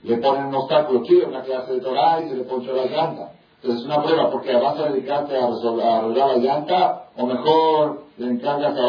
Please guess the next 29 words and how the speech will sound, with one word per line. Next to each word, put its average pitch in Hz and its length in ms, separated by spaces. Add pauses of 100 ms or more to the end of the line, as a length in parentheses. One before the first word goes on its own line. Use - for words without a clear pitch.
otro, 147 200
lo 120 100
dejas 143 260
para 139 220
mañana 143 300
y 120 60
le 120 80
hablas 135 240
a 135 40
alguien 143 180
que 135 80
venga 131 220
por 117 160
ti 135 100
para 123 160
ir 120 80
a 120 100
clase 120 280
de 107 80
Torah. 123 240 (260)
Eso 123 180
es 131 60
una 147 200
prueba, 175 260
un 151 100
obstáculo 147 580
es 143 80
una 147 220
prueba. 165 360